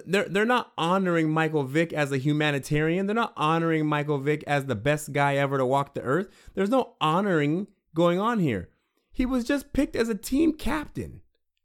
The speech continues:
And th-, this is, and this is where the, this is where the, the, the, the, the, I'll say it, idiocy, and pe-, anyone who, who knows me, who I've had this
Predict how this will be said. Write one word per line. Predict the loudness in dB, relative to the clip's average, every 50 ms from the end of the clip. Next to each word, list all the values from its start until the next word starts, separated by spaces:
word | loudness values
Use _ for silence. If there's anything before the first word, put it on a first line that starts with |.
| _ _ _ _ _ _ _ _ _ _ _ _ _ _ _ _ _ _ _ _ _ _ _ _ _ _ _ _ _ _ _ _ _ _ _ _ _ _ _ _ _ _ _ _ _ _ _ _ _ _ _ _ -8 -6
And | -4 -2
th-, | 0 0
this | -2 -2 -2 -4
is, | -4 -2
and | -2 0 -2
this | -2 -2
is | -4 -4
where | 0 2 2 2 2
the, | 2 0 0 -2 -2 -4 -12 _ _ -10
this | -4 -4 -2 -2 -2
is | -4 -4
where | 0 0 2 2 2 2 2
the, | 2 0 0
the, | 0 0 0 0 0 0 0 -2
the, | -6 -4 -2 0 0 -2 -4 -6 -10
the, | -12 -10 -10 -10 -10 -10 -10
the, | -6 -4 -4 -4 -6 -8 -10 -8
I'll | -6 -6 -6
say | -4 0 0 2
it, | 2 0 -2 -2
idiocy, | 0 0 2 2 2 2 0 0 -2 -2 -2 0
and | -2 -2 -2
pe-, | -2 -2 0
anyone | 0 0 0 2 2 2
who, | 2 2 2 0
who | -2 -2 -2 -2
knows | 0 0 0 2 2 0 0 0
me, | 0 2
who | 2 2 2 0
I've | -2 -2
had | -2 -4 -2 -2
this | -4 -6 -6